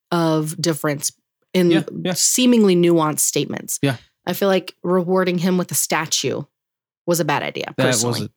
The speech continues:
Speaker 2: was, a, especially 'cause he knew about it.
Speaker 1: I get the human
Speaker 2: Like,
Speaker 1: interest.
Speaker 2: Yeah.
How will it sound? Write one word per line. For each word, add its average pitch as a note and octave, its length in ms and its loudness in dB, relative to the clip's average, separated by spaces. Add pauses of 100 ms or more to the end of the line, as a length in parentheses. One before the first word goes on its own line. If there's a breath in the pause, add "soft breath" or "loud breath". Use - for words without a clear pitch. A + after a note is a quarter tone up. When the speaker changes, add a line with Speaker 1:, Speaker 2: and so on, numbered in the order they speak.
Speaker 2:
was, A#2 160 -6
a, A#2 180 -14
especially D#3 340 -2
'cause B2 120 -2
he A#2 100 -2
knew A#2 300 0
about G2+ 340 -4
it. - 140 -12 (240)
Speaker 1:
I G#3+ 80 0
get A3+ 220 0
the C4 80 0
human G#3+ 280 4
Speaker 2:
Like, F3 60 2
Speaker 1:
interest. D#3+ 600 -2
Speaker 2:
Yeah. A#2+ 260 -6